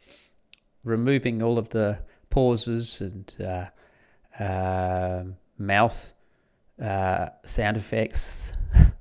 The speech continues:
apparently, and got it, basically removed about forty percent of the podcast. I think he got it from, uh,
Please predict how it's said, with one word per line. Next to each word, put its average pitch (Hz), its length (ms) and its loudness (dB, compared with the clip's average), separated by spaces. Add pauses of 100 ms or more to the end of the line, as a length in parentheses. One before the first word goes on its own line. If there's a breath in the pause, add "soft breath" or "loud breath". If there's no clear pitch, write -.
(140)
apparently, 117 440 -4 (560 loud breath)
and 110 220 0
got 127 160 8
it, 113 120 8 (760)
basically 139 380 6
removed 110 380 2
about 104 200 0
forty 117 240 0
percent 127 400 4
of 107 160 -4
the 101 220 -4 (920 soft breath)
podcast. 131 320 4
I 135 100 0
think 139 80 2
he 143 40 4
got 131 140 4
it - 320 -2
from, 110 500 -6
uh, 107 320 -2